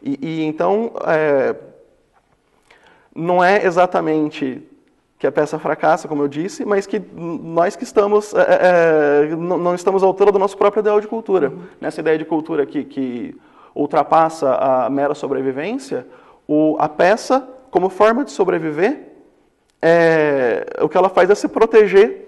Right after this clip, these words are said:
Speaker 1: dessa própria cultura que não, não, não consegue cumprir.
Speaker 2: Quer dizer, isso é uma questão interessante, né? Você acorda de manhã,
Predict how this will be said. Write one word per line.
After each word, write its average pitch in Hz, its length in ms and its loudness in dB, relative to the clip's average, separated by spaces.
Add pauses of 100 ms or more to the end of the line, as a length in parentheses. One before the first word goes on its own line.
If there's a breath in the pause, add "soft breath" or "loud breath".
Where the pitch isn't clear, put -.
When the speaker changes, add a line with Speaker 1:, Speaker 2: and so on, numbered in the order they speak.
Speaker 1:
dessa 214 280 2
própria 226 260 -2
cultura 214 360 -2
que - 80 -4
não, 214 160 -2
não, 214 240 -2
não 208 140 -4
consegue 208 340 -2
cumprir. 202 320 -4 (480 soft breath)
Speaker 2:
Quer 190 60 -14
dizer, 170 120 -8
isso 170 200 -8
é 202 60 -2
uma 208 120 -6
questão 214 220 -8
interessante, 214 460 -2
né? 180 180 -6 (360 soft breath)
Você 180 480 -6
acorda 220 600 -2
de 196 100 -10
manhã, 190 540 -8